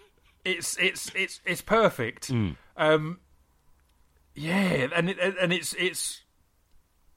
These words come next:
Speaker 1: spawned a, a, one of the great r-, rap names
Speaker 2: Ah,
Speaker 1: of
Speaker 2: brilliant.
Speaker 1: Dot Rotten.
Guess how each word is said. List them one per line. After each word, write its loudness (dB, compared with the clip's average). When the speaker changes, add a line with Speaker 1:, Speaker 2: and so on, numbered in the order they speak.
Speaker 1:
spawned -2
a, 4
a, -2
one 4
of 0
the -2
great 4
r-, -10
rap 6
names 4
Speaker 2:
Ah, 8
Speaker 1:
of -6
Speaker 2:
brilliant. 4
Speaker 1:
Dot -4
Rotten. 4